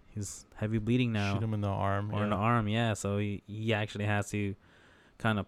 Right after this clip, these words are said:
Speaker 1: pause and hide to heal and not just keep coming at you. <laughs> Um, <clears throat> so, um,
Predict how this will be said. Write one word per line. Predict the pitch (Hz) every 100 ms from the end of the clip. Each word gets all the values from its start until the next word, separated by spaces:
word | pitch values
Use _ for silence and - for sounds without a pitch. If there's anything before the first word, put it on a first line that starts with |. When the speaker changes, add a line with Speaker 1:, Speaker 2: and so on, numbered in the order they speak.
| -
Speaker 1:
pause | 123 127 123 110
and | 104
hide | 117 120 107
to |
heal | 98 - 208 185 135 -
and | 113
not | 120
just | 117 110 -
keep | - 127 - _ -
coming | 139 131 117
at | 151 -
you. | 104 98 -
<laughs> | - 123 - - - - - - - - - _ _ - - -
Um, | 101 98 95 92 92 - _ _ -
<clears throat> | 165 123
so, | - 117 107 107 - - - - - - - - _ _ _ -
um, | 123 117 113 110 107 104 104 120